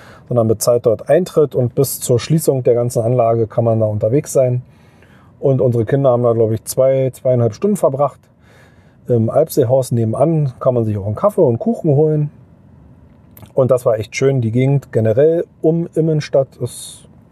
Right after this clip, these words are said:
auch sehenswert. Also der Alpsee mit den Bergen drumherum,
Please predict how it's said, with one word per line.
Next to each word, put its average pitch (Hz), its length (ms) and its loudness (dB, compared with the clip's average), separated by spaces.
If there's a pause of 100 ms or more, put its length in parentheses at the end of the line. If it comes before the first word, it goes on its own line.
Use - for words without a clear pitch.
(100)
auch 160 220 2
sehenswert. 135 640 0 (420)
Also 107 160 0
der 107 200 0
Alpsee 139 460 -2
mit 117 180 0
den 117 140 0
Bergen 139 380 0
drumherum, 127 680 0